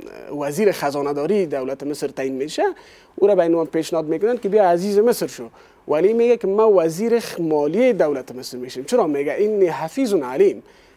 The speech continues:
من میگه به این کار متعهدم هستم و به این کار چیستم؟ داناستم. بناهن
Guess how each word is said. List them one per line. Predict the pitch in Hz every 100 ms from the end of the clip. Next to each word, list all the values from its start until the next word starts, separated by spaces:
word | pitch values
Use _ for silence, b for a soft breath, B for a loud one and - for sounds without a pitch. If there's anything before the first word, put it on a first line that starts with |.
| -
من | 123 156 269 277
میگه | 220 165
به | 139
این | 131
کار | - 226 196 214 b b b -
متعهدم | 131 143 147 156 160 170 254 262 254
هستم | 254 - 277
و | 254 190
به | 165
این | 202
کار | - 208
چیستم؟ | - 233 269 220
داناستم. | 170 151 196 220 - 110 - b b b - 143
بناهن | 160 170 220 240